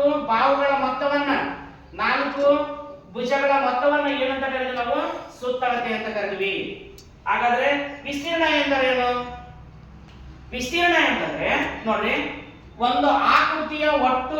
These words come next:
ಜಾಗವನ್ನ, ನೋಡ್ರಿ, ಒಟ್ಟು ಸ್ಥಳವನ್ನ, ಈ ಮಧ್ಯದಲ್ಲಿರುವಂತ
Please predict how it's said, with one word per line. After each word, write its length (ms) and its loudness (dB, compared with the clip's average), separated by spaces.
ಜಾಗವನ್ನ, 520 2
ನೋಡ್ರಿ, 200 0
ಒಟ್ಟು 260 -2
ಸ್ಥಳವನ್ನ, 460 2
ಈ 160 -4
ಮಧ್ಯದಲ್ಲಿರುವಂತ 680 -2